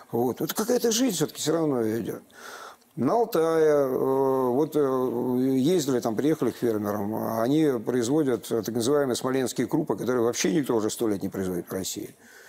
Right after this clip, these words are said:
Просто потому, что они прочитали где-то, им интересно стало, они жернова сами смастерили и начали вот эти самые, э, гречку, которую сами выращивают, делать смоленские крупы, которых, ещё раз говорю, что там в девятнадцатом веке это была самая дорогая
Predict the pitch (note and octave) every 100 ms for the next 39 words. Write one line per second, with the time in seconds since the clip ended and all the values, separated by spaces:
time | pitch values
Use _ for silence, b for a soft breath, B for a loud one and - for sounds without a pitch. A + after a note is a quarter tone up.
0 | B B B B _ _ - F#3 F#3+ -
1 | D#3+ F#3 F3+ E3+ F#3+ - G#3 A3 E3 A#2+
2 | C#3+ C#3+ C#3+ D#3+ D#3+ D#3 G#2 - G#2 A2
3 | B2+ A#2 A#2 C3+ C#3 D3 - A2+ G2 A2
4 | - G#2+ G2+ F#2+ G2+ B2 B2 G2 G#2 G2+
5 | G#2+ G#2 - A#2 G#2 F#2 G#2+ G#2+ G#2+ G#2
6 | G#2 G#2 A#2+ C#3+ - G#2 G#2+ G#2 G2+ A#2+
7 | A2 A2 B2 - F#2+ G2 A2 G#2+ G2 G#2
8 | G2+ G2 F2 F#2+ - - - G2+ G#2 F#2+
9 | B B B - A2 G2+ G2+ - G#2+ G#2
10 | A#2 C#3 B2 A#2+ C3 C3+ G#2 G#2 A2 G#2+
11 | A#2 G#2+ G#2 G#2+ A#2 A2+ F#2+